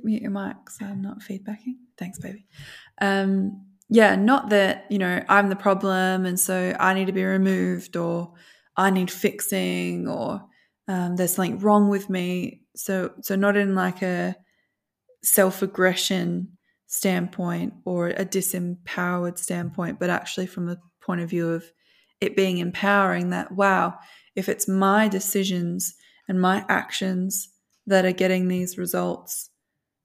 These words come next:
then I can make some different decisions and take some different actions to produce some different results. And it was so liberating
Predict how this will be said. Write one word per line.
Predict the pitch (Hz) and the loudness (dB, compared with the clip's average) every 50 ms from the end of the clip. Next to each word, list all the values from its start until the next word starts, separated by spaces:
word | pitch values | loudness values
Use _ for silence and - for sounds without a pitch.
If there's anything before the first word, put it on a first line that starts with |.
| _ - | _ 0
then | 190 190 185 185 | 2 2 4 4
I | 180 180 | 2 0
can | 180 - 190 190 | 0 -2 -2 0
make | 190 185 180 - - | 0 0 0 -2 -4
some | - 190 185 | -4 -2 0
different | 202 185 185 - 185 175 | 0 -2 -2 -4 -6 -6
decisions | - 180 - - 175 175 - 175 175 202 226 233 - - | -6 -4 -4 -4 -4 -2 -4 -2 -2 -2 -2 -2 -4 -6
and | - 170 180 180 175 170 170 170 190 - - _ _ _ _ _ _ _ | -6 -6 -4 -4 -4 -4 -4 -6 -8 -10 -12 _ _ _ _ _ _ _
take | - - 190 - | -4 -2 -2 -2
some | - - 190 | -2 -2 -2
different | 185 196 190 190 - 180 170 | 0 0 -2 -2 -2 -4 -4
actions | 165 - - - - 180 175 185 214 220 - - | -6 -8 -10 -10 -8 -6 -4 -4 -4 -4 -6 -6
to | - - 185 | -6 -6 -4
produce | - 202 170 - 180 175 - | -2 -2 -2 -2 -4 -6 -6
some | - 170 | -8 -8
different | 165 180 - - - | -8 -8 -10 -12 -12
results. | - 180 - - - - _ - - - _ _ _ _ _ _ _ _ | -12 -12 -12 -12 -14 -14 _ -14 -14 -14 _ _ _ _ _ _ _ _
And | - 190 | -6 -2
it | |
was | 185 - - | 0 0 2
so | - - 196 202 | 2 4 4 4
liberating | 208 185 180 185 180 185 - 180 180 180 180 180 196 226 269 339 359 | 4 4 2 2 0 2 0 0 2 2 0 0 0 -2 -2 -4 -6